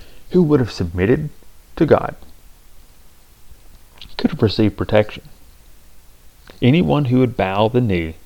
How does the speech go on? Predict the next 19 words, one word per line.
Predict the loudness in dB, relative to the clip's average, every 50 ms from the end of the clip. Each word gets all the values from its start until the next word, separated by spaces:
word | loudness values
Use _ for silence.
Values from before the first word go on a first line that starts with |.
| -20 -20 -20 -20 -20 -20 -20 -20 -20 -20 -20 -20 -20 -12 -6
to | -2 0
Yahweh, | 2 2 4 2 2 2 0 -4 -6 -8 -14 -16 -10
the | -10 -10
true | -6 -4 -4 -4
God, | -4 -4 -6 -6 -6 -8 -8 -10 -14 -18 -20 -20 -20 -20 -20 -20 -20 -20 -20 -20 -20 -20 -20 -18 -10
could | -6 -2 -2
have | -2 -2
had | -2 -6 -6 -6
this. | -6 -10 -10 -10 -12 -16 -16 -18 -20 -20 -20 -20 -20 -20 -20 -20 -20 -20 -20 _ -20 -20 -20 -20 -20 -20 -20 -20 -20 -20 -20 -20 -20 -20 -20 -14 -6 -2
We're | 0 0
told | 2 4 2 4 2 2 -2 -6 -10 -18 -12 -2
that | 4 4 4 6
Noah | 4 4 4 4 4 4
was | 2 0 -2 0 0
a | 0 0 0
preacher | -2 -6 -4 -2 0 0 0 -2 -4 -6 -4 -4 -4 -6 -8 -10 -16 -20 -20 -20 -20 -20 -20 -20 -20 -20 -20 -20 -20 -20 -20 -20 -14 -6
of | -4 0 2
righteousness. | 2 2 2 0 -2 -6 -12 -12 -12 -12 -12 -12 -12 -12 -14 -16 -20 -20 -20 -20 -20 -20 -20 -20 -20 -20 -20 -20 -20 -20 -20 -20 -20 -20 -20 -20 -20 _ -20 -20 -20 -20 -20 -20 -20 -20 -20 -20 -20 -20 -20 -20 -20 -20 -20 -20 -20 -20 -14
So, | -6 -4 -2 0 0 0 0 0 -2 -4 -8